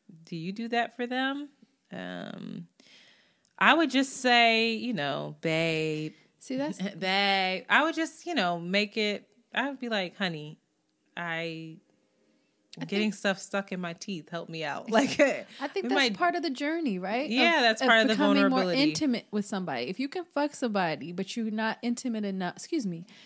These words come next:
Speaker 2: if you can have sex with somebody,
Speaker 1: Right.
Speaker 2: 'cause I don't like that word.
Speaker 1: Well,
Speaker 2: I'm
Speaker 1: you've
Speaker 2: just
Speaker 1: said it
Speaker 2: conditioned.
Speaker 1: quite a bit.
Speaker 2: I'm conditioned by hip hop.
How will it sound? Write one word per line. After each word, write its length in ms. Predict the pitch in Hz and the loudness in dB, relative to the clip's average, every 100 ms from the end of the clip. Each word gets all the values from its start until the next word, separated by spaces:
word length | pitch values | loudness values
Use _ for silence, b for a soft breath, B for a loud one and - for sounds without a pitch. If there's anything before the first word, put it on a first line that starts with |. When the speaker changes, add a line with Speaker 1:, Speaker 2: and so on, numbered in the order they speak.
| B | B
Speaker 2:
if 60 | |
you 60 | 277 | -10
can 100 | 311 | -6
have 120 | 277 | -6
sex 340 | - 233 214 - | -4 -4 -4 -6
with 100 | - | -6
somebody, 320 | 185 156 151 | -6 -6 -8
Speaker 1:
Right. 100 | - | -8
Speaker 2:
'cause 120 | 214 | -8
I 60 | 381 | -6
don't 140 | 330 | -4
like 220 | 190 185 | -4 -4
that 180 | - 117 | -10 -10
word. 340 | 170 185 202 _ _ _ | -10 -10 -12 _ _ _
Speaker 1:
Well, 100 | 160 156 | -10 -8
Speaker 2:
I'm 40 | |
Speaker 1:
you've 80 | 160 | -6
Speaker 2:
just 140 | 277 | -4
Speaker 1:
said 160 | - 202 180 | 0 2 2
it 20 | 165 | -2
Speaker 2:
conditioned. 160 | 180 156 | -8 -4
Speaker 1:
quite 220 | 185 160 | -2 -2
a 60 | 135 | -6
bit. 320 | - - - | -10 -14 -14
Speaker 2:
I'm 140 | 311 359 | -14 -4
conditioned 440 | 262 208 - 185 | -2 -2 -2 -6
by 100 | 165 | -6
hip 240 | 165 175 | -8 -10
hop. 240 | 165 117 | -12 -14